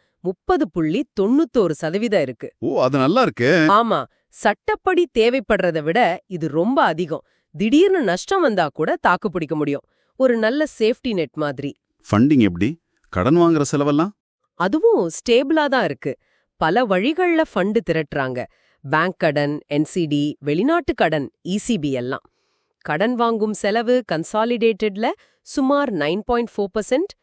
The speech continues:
Speaker 1: ஸ்டாண்டலோன்ல நைன் பாயிண்ட் டூ பர்சன்ட். பெருசா மாறல.
Speaker 2: ம்.
Speaker 1: ரீசென்ட்டா கூட முந்நூறு மில்லியன் வெளிநாட்டு கடன் வாங்கியிருக்காங்க. நல்ல கிரெடிட் ரேட்டிங்கும் எஸ் அண்ட் பி பி பி மைனஸ் இருக்கு.
Speaker 2: சரி,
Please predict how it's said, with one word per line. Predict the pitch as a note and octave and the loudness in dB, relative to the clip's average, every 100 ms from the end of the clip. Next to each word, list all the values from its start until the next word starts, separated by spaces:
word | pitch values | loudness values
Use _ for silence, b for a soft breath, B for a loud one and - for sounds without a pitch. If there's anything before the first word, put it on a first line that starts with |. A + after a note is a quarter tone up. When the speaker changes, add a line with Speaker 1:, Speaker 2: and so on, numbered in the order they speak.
| _ - | _ -18
Speaker 1:
ஸ்டாண்டலோன்ல | - A#3+ B3 D4 B3 E3 C#3 F#3+ - _ _ | -6 -2 0 0 2 0 0 -4 -6 _ _
நைன் | F#3 F3+ F#3 F#3+ | -4 -2 -2 -4
பாயிண்ட் | D#3 C3 | -6 -4
டூ | C#4+ E4+ | -2 0
பர்சன்ட். | G3 - B2+ - _ _ _ _ | 0 -4 -6 -8 _ _ _ _
பெருசா | D4+ D#4 D#4+ F4 A3+ | -2 -2 0 0 0
மாறல. | D3+ D3+ C#3 A#2+ _ _ | 0 -2 -4 -8 _ _
Speaker 2:
ம். | F2+ D#2+ C#2+ - _ _ F3+ | -2 0 -2 -8 _ _ 0
Speaker 1:
ரீசென்ட்டா | A#3 D4+ F#4+ E4 E4 D4+ | 2 2 2 2 0 0
கூட | B3+ B3+ B3+ | 0 2 2
முந்நூறு | G#3+ A#3+ D4 D#4+ C4 | 0 2 4 4 2
மில்லியன் | F#3+ G#3+ A3 F#3 | 0 2 0 2
வெளிநாட்டு | D#3+ G#3 C#4+ A#3 | 0 2 0 0
கடன் | F#3 D#3+ A#3 | -4 -2 0
வாங்கியிருக்காங்க. | G3+ C#3+ C3+ C#3+ B2 A#2 - _ _ _ _ C#3 | -2 -2 -6 -6 -8 -8 -14 _ _ _ _ -4
நல்ல | C#3+ E3+ B3 D4 - | -2 0 0 0 0
கிரெடிட் | A3 F#3 G#3+ | -2 0 -2
ரேட்டிங்கும் | G3+ F3+ E3 E3 D4 - _ _ | -2 -2 -2 -2 -2 -4 _ _
எஸ் | A#3 - | -4 0
அண்ட் | E4+ C4+ | 0 0
பி | B3+ C4+ | -2 -4
பி | D#3 F#3 | -4 -4
பி | G3 G3 | -2 -2
மைனஸ் | D3+ C3+ F#3 - | -2 0 -2 -2
இருக்கு. | E3 B2+ - _ _ - | -4 -6 -14 _ _ -16
Speaker 2:
சரி, | - F#2+ D#2+ | -4 -2 -2